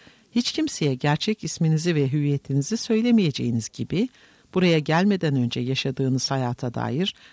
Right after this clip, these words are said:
en ufak bir imada bulunmak bile yasak. Mezun olduğunuz okulu bile söylemeyeceksiniz. Velev ki karşınızdaki o, okuldan sizin en samimi arkadaşınız bile olsa."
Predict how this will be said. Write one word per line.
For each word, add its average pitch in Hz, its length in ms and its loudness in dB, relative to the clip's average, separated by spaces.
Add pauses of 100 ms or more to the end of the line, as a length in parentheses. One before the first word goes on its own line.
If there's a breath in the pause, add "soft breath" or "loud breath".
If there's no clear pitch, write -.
(100)
en 247 140 4
ufak 240 400 0
bir 208 180 2
imada 190 480 2
bulunmak 170 500 0
bile 139 140 -2
yasak. 131 480 -4 (1300 soft breath)
Mezun 254 300 4
olduğunuz 151 480 2
okulu 196 360 0
bile 165 180 0
söylemeyeceksiniz. 147 1300 -2 (480 soft breath)
Velev 175 260 4
ki 254 300 -2
karşınızdaki 156 840 -2
o, 156 240 0 (200)
okuldan 202 480 2
sizin 208 340 2
en 240 160 2
samimi 208 500 4
arkadaşınız 190 760 0
bile 135 200 -2
olsa." 127 500 -6